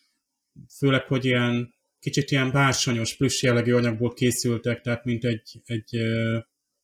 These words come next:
plüss játéknak a, a füle, és bizony azok is, hát bizony, ö, rossz állapotba kerülnek, ha valaki megőrzi ilyen gyerekkori, ö, plusz macit például.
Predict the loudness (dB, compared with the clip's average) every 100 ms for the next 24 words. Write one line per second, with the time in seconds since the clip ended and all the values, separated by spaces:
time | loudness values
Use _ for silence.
0 | _ _ -2 0 2 0 0 -2 -6 -6
1 | -2 -2 -2 -2 2 4 2 0 -2 0
2 | 0 0 0 0 0 0 -4 _ _ _
3 | _ _ _ _ _ -8 -4 -2 0 2
4 | 2 0 -2 -6 _ -6 -2 0 2 2
5 | 2 0 -2 0 0 0 -2 -4 -2 2
6 | 2 2 0 0 0 -2 -2 0 0 0
7 | 0 0 0 0 -2 -6 -2 -2 0 -2
8 | 0 -2 -2 0 0 2 2 2 0